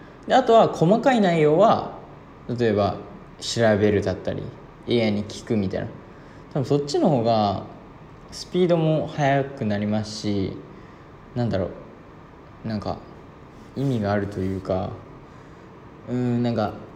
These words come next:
説明の仕方、ちょっと僕、あんま上手じゃないと思いますが、まあ、とにかく、このね、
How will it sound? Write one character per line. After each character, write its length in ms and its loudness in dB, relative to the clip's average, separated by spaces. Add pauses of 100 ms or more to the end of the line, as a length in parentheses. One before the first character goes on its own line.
(100)
説 300 -4
明 240 2
の 80 0
仕 100 -6
方、 280 2
ち 40 -4
ょ 0 - (340)
っ 40 -18
と 80 -4
僕、 520 -2 (600)
あ 20 -6
ん 40 -6
ま 100 -2
上 120 2
手 40 4
じ 140 0
ゃ 20 0
な 140 0
い 80 -2
と 80 -4
思 100 -2
い 60 -2
ま 120 -2
す 140 -8
が、 100 -6 (880)
ま 60 -8
あ、 20 -6
と 100 0
に 140 2
か 80 2
く、 460 2 (1200)
こ 80 -4
の 120 -2
ね、 220 -2